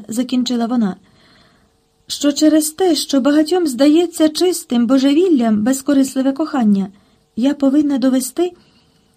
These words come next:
що такі речі ще не вмерли на цій землі. А крім того, треба чимось жити,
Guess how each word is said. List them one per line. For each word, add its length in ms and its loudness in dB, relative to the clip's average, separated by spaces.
що 240 -6
такі 280 -2
речі 440 -2
ще 280 -2
не 160 4
вмерли 480 0
на 120 2
цій 200 -6
землі. 440 -2
А 120 -6
крім 320 0
того, 440 -2
треба 420 -4
чимось 480 -4
жити, 500 -2